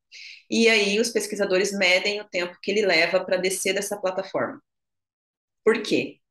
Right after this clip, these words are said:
Porque dependendo da memória que ele consolidou ali, dependendo do, da força dessa memória, ele vai pensar muito bem se ele quer descer ou não, porque ele pode levar um outro choque. Isso quer dizer que ele lembra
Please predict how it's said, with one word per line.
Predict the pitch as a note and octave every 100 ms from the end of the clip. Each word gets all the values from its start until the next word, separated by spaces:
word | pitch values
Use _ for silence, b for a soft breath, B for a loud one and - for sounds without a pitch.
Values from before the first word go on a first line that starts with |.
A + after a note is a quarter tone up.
| -
Porque | G#3+ - G3+
dependendo | F#3+ F#3+ A3 A3+ F#3+ F3+ A#3+
da | D4
memória | E4 C#4 F3+ F#3
que | -
ele | -
consolidou | - G#3 - G3+ G3 D#3+
ali, | E3+ D#3+ D#3
dependendo | D#3+ - F3+ D#3+ D#3+ A#3
do, | -
da | F#3+
força | - - E3+ E3+
dessa | A3+ G3+
memória, | G3 E3+ D3+
ele | F3
vai | F3+ F#3
pensar | G3+ - -
muito | A#3 G#3+ A3+ D#4+
bem | B3
se | A#3
ele | F3+
quer | - F3+ F3+
descer | - -
ou | C4+
não, | B3+ F3+
porque | - -
ele | A3 -
pode | G#3 E3 F#3
levar | F#3+ F#3+
um | F#3
outro | -
choque. | - - - - _ B B B B B
Isso | - B3 B3
quer | B3+
dizer | B3+ A3
que | B3+
ele | F#4
lembra | B3 F3+ G3 -